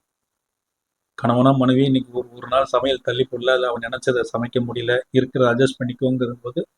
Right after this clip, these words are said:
அங்கிருந்தே அந்த மனிதம் அவங்களுக்கான மரியாதையிலிருந்து ஆரம்பிக்கணும்னு ஆசைப்படுறேன். இது எல்லா பக்கமே இருக்கு. இது only ஒண்ணு சமுதாயம், அரசியல் அப்படிங்கிற விஷயங்கள் நமக்கு தெரியாது. ஒண்ணும் இல்ல, நம்ம ஆபீஸ்ல லீவு கேட்டா கொடுக்குற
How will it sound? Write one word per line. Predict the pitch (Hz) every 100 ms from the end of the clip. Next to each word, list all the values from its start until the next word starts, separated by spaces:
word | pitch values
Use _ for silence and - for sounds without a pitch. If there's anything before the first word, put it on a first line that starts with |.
| -
அங்கிருந்தே | 117 143 156 160 165
அந்த | 180 139
மனிதம் | 127 127 165 170 _ _ _ _ -
அவங்களுக்கான | 117 127 123 131 120 117 113 _ _ _ _ _ _ _ _ 131
மரியாதையிலிருந்து | 135 175 175 170 160 160 160
ஆரம்பிக்கணும்னு | 131 127 123 120 123 110
ஆசைப்படுறேன். | - - 110 _ _ _ _ _ _ _ _ _ _ - - _ -
இது | 156
எல்லா | 151 214
பக்கமே | 214 220 214
இருக்கு. | 190 - 110
இது | 113
only | 123 135 160
ஒண்ணு | 139 143
சமுதாயம், | - 123 131 135 135 127 _ _ -
அரசியல் | 110 120 131 139 131 123 -
அப்படிங்கிற | - 135 135 131 113
விஷயங்கள் | - 120 123 113
நமக்கு | 107 110
தெரியாது. | 104 104 _ _ _ _ _ _ _ _ _ -
ஒண்ணும் | 117 143 196
இல்ல, | 131
நம்ம | 123 123 113 117
ஆபீஸ்ல | 160 180 170 160
லீவு | 127 147 175
கேட்டா | 165 165
கொடுக்குற | 156 143 151